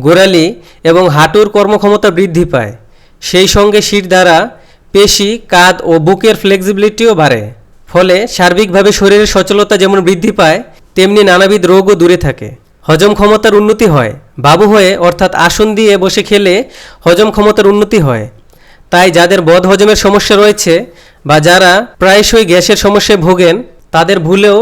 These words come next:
টেবিল চেয়ারে বসে খাওয়া উচিত নয়। চেয়ার টেবিলের পরিবর্তে মাটিতে বসে খাওয়া উচিত। আসলে বাবু হয়ে বসে খাওয়ার সময় আমরা কখনো আগে ঝুঁকে পড়ি, তো কখনো সোজা হয়ে বসি। এমনটা বারে বারে করাতে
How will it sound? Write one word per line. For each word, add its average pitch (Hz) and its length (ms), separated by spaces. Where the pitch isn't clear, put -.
টেবিল 196 300
চেয়ারে 208 220
বসে 196 220
খাওয়া 190 220
উচিত 196 300
নয়। 120 220
চেয়ার 202 300
টেবিলের 220 320
পরিবর্তে 214 560
মাটিতে 170 340
বসে 208 220
খাওয়া 185 240
উচিত। 151 360
আসলে 170 420
বাবু 160 320
হয়ে 214 220
বসে 208 240
খাওয়ার 185 320
সময় 202 380
আমরা 185 320
কখনো 208 320
আগে 175 220
ঝুঁকে 175 240
পড়ি, 139 260
তো 196 120
কখনো 214 400
সোজা 208 320
হয়ে 196 200
বসি। 151 320
এমনটা 190 380
বারে 160 240
বারে 185 200
করাতে 190 400